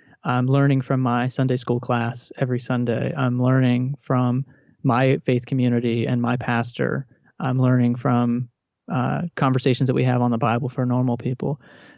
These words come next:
So being in community is really important, because if it's just me and Jesus and me and my Bible, and I can make it mean whatever I want,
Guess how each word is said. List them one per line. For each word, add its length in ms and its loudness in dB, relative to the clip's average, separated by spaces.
So 320 4
being 520 2
in 180 2
community 840 -2
is 280 0
really 440 4
important, 560 2
because 320 -2
if 140 0
it's 200 -2
just 440 2
me 180 6
and 120 4
Jesus 680 2
and 220 0
me 120 2
and 100 4
my 140 0
Bible, 560 0
and 580 2
I 140 -2
can 180 0
make 160 2
it 80 -2
mean 200 2
whatever 340 2
I 80 -4
want, 380 -4